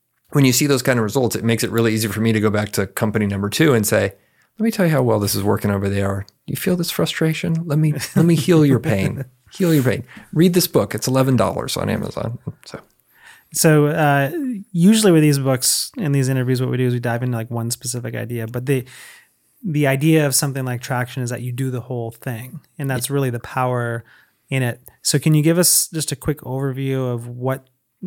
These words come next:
Speaker 2: Traction is and the parts of your business that it touches?
Speaker 1: Sure. Yeah, so Traction, the way I describe it to people is, like, business paint by numbers.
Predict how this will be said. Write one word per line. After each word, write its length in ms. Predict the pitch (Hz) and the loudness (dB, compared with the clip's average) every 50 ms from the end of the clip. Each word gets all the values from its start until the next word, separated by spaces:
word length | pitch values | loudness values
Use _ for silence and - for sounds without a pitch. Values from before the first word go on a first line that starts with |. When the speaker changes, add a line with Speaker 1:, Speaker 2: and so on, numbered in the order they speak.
| 160 131 | -10 -10
Speaker 2:
Traction 540 | - - - 123 123 123 - - 139 131 131 | -6 -6 -4 -4 -4 -6 -6 -4 -4 -4 -2
is 540 | 127 123 123 123 123 123 123 123 123 - - - | -2 -2 -2 -2 -2 -2 -2 -2 -4 -4 -6 -6
and 540 | 151 127 127 123 123 120 120 120 131 170 - _ _ | -4 -4 -2 -2 -2 -4 -4 -6 -8 -12 -14 _ _
the 80 | 131 | -14
parts 280 | 123 - 143 131 123 - 139 | -8 -6 -4 -4 -4 -4 -6
of 80 | 127 | -4
your 80 | 127 123 | -4 -4
business 340 | 120 127 120 120 127 113 - | -4 -6 -6 -6 -8 -8 -8
that 140 | - 113 110 | -8 -8 -10
it 100 | 113 - | -10 -10
touches? 480 | - 120 110 - - - - - - | -10 -12 -12 -12 -16 -18 -14 -14 -8
Speaker 1:
Sure. 420 | - - - 120 135 135 123 - _ _ _ _ _ - - - - - - _ - | -4 -2 0 2 2 0 -2 -4 _ _ _ _ _ -20 -20 -20 -20 -20 -12 _ 2
Yeah, 140 | 160 156 | 4 4
so 260 | 147 - 165 160 160 151 | 4 4 4 2 2 0
Traction, 720 | - - - - 170 165 190 - - 196 180 170 160 147 | -2 -6 -2 0 0 0 0 0 0 2 2 2 2 2
the 80 | 135 135 | 4 4
way 160 | 135 135 135 | 4 4 4
I 20 | |
describe 340 | 131 127 123 - 139 131 127 | 4 2 2 2 2 4 4
it 100 | 135 127 | 4 2
to 40 | 123 | 4
people 300 | 131 131 123 127 120 110 | 2 2 2 4 2 2
is, 120 | 104 - | 2 2
like, 400 | 113 101 98 98 95 - - 95 | 2 2 0 0 -4 -8 -12 -4
business 380 | 98 113 107 104 - 113 107 - | 0 0 0 2 0 -2 -2 -2
paint 260 | - - 117 110 110 | -2 -2 -2 -2 0
by 120 | - 101 | 0 0
numbers. 600 | 104 101 101 107 104 113 117 127 127 - - - | 0 0 -2 0 0 2 2 2 0 -2 -6 -8